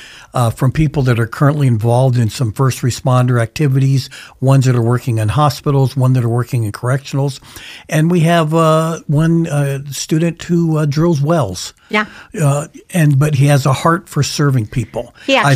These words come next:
Speaker 1: think that's
Speaker 2: sponsors
Speaker 1: a
Speaker 2: a show on this radio
Speaker 1: Does he?
Speaker 2: station. Hey,
Speaker 1: Okay.
Speaker 2: Jim.
Speaker 1: Hey, Jim.
Speaker 2: <laughs> Hey, so we're coming down to the, to the wire here. Um, and I hate to cut you off 'cause we could talk all day. Barry, you
Speaker 1: We
Speaker 2: and I,
Speaker 1: could.
Speaker 2: we really
Speaker 1: We
Speaker 2: truly
Speaker 1: could.
Speaker 2: are friend and we could talk all day. Um, but how do people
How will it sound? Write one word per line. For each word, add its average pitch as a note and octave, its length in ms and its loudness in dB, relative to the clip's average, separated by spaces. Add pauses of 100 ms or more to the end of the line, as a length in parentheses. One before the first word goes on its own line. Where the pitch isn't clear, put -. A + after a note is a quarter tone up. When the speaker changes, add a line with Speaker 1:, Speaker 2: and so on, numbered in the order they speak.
Speaker 1:
think D3 120 2
that's F#3 200 2
Speaker 2:
sponsors D3 160 -2
Speaker 1:
a D3 40 -2
Speaker 2:
a C#3 40 -2
show F3 260 2
on D3+ 140 2
this D#3+ 180 0
radio D#3 300 2
Speaker 1:
Does D3 100 6
he? - 80 2
Speaker 2:
station. F3 240 2
Hey, C3+ 160 4
Speaker 1:
Okay. - 80 2
Speaker 2:
Jim. D3 420 2
Speaker 1:
Hey, C3+ 200 2
Jim. B2 180 2
Speaker 2:
<laughs> B4+ 40 -2 (680)
Hey, E4+ 180 -2
so E4 220 0
we're D4 140 0
coming D#4 280 -2
down C4+ 200 2
to B3+ 100 -10
the, G#3 180 -2
to - 160 -4
the G3+ 80 0
wire F#3 360 2
here. D3+ 340 -2 (400)
Um, F#3 260 0
and F#3+ 100 0
I F#3 100 0
hate G3 220 -2
to - 80 -10
cut F3 240 -2
you F3 100 2
off D3+ 400 2
'cause D#3+ 240 -4
we A3+ 140 -2
could - 160 -4
talk D3+ 200 0
all C#3+ 120 -2
day. C3+ 180 -2
Barry, F#3 320 0
you F#3 120 2
Speaker 1:
We - 40 4
Speaker 2:
and F3 80 2
I, E3 140 2
Speaker 1:
could. B2 80 2
Speaker 2:
we G#3+ 100 2
really G3+ 240 0
Speaker 1:
We A3 60 0
Speaker 2:
truly A3 220 2
Speaker 1:
could. - 100 4
Speaker 2:
are G3+ 120 2
friend F3+ 220 -4
and E3+ 100 -2
we F3 120 0
could - 100 -8
talk E3 240 -2
all E3 140 0
day. C3+ 260 -2 (380)
Um, F#3+ 280 2
but A#3+ 200 -2
how C4+ 240 -2
do C4+ 100 -2
people G3 720 -6